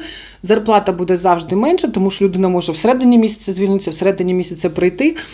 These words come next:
Вона буде меншою, ніж мінімальна заробітна плата, встановлена державою на перше січня дві тисячі двадцять п'ятого року, вісім тисяч. Е, але до неї доплату робити по оплаті Є С В не потрібно.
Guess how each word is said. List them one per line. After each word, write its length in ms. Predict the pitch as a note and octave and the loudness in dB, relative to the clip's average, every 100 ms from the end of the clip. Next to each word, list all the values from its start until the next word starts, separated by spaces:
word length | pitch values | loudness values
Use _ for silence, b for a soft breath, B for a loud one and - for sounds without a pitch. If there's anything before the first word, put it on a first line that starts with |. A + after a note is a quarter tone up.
| B B B F3+ | B B B 0
Вона 260 | G3 G#3+ | 2 2
буде 240 | F#3+ F#3+ G#3 | 2 4 4
меншою, 440 | A3+ F#3 - F3 | 4 0 -2 -2
ніж 200 | F#3 - | -2 -2
мінімальна 520 | F#3 F#3 F#3+ E3 D#3+ | -4 -2 -2 -4 -4
заробітна 460 | D#3+ E3+ E3 E3+ F3+ | -4 -6 -4 -4 -2
плата, 280 | F#3 F3 E3 | -2 -2 -4
встановлена 560 | - F#3+ F#3 E3+ E3 | -2 0 2 0 -2
державою 760 | D#3+ F3 E3 F3+ F#3+ B3 D#4+ E4+ | -2 -2 2 2 2 4 4 4
на 120 | D#4 | 4
перше 380 | D#4 C#4+ - C#4 | 2 -4 -4 -8
січня 320 | - A#3+ A#3+ | -8 -6 -4
дві 140 | G#3+ A3+ | -2 -4
тисячі 240 | A#3 - | -8 -4
двадцять 200 | A3 G#3+ | -4 -2
п'ятого 360 | A3 G#3+ G3 G3+ | -2 0 2 2
року, 300 | G3+ G3+ F#3+ | 2 2 0
вісім 300 | G3 G3 F#3+ | 0 -2 0
тисяч. 420 | F#3+ F#3+ F#3 - B B B B B | 0 -2 -4 -8 B B B B B
Е, 500 | F3 F#3+ F#3 F3+ F3+ E3+ - - | 0 2 4 4 2 -2 -4 2
але 280 | A3+ A3+ | 4 6
до 140 | G3 G#3 | 4 4
неї 260 | C#4 F#4 | 4 4
доплату 440 | A#3 G#3+ C4 D#4 A3 | 2 2 0 0 0
робити 420 | G3 C4+ - G#3+ | 0 -2 -2 -2
по 300 | - A#3 A#3 G3 - C3+ | -2 -2 0 0 -2 -8
оплаті 520 | D#3+ F#3 G#3 F#3+ F#3+ | -6 0 0 0 -2
Є 140 | G#3+ | -4
С 120 | A3 | -2
В 120 | E4+ C#4+ | 2 6
не 300 | A#3+ D#4+ F#4 | 6 6 2
потрібно. 880 | D#4 D#4 D#4 A#3+ G3 F#3 G3 F#3+ | 0 -2 0 -2 0 2 2 0